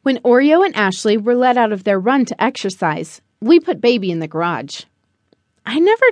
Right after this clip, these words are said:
trusted them all together. I didn't want anyone to get hurt.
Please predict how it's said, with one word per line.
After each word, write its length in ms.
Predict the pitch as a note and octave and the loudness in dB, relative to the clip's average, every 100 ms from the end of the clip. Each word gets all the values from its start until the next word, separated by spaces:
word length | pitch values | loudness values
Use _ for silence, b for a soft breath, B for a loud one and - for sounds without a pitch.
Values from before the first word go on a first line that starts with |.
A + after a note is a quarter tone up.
| - | 0
trusted 460 | F4+ F4 - B3+ | -2 -2 -2 -4
them 180 | G#3 G3+ | -2 0
all 140 | F#3+ | -2
together. 600 | F3+ F#3+ F3+ E3 D#3 C#3+ _ _ _ _ - | -4 -6 -6 -4 -6 -8 _ _ _ _ -14
I 120 | - | -6
didn't 300 | - D#4 D#4 | 0 4 6
want 220 | D4+ B3+ | 4 2
anyone 400 | C4 D4+ C#4+ A3 | 0 2 2 0
to 80 | G#3+ | -2
get 160 | F#3+ - | -6 -8
hurt. 520 | - D#4 F#3+ _ | -4 -4 -4 _